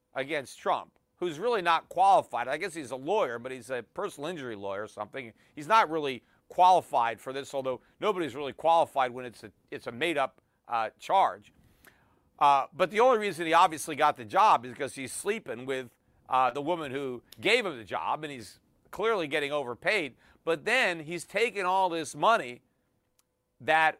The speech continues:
was paid to him by the taxpayers of Georgia, and he's taken his girlfriend on these,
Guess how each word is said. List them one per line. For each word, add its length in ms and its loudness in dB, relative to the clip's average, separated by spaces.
was 180 -6
paid 320 -2
to 80 -4
him 180 -4
by 160 4
the 80 -10
taxpayers 640 0
of 140 -12
Georgia, 480 -4
and 160 -2
he's 140 -6
taken 340 0
his 140 -6
girlfriend 540 0
on 200 -2
these, 360 -10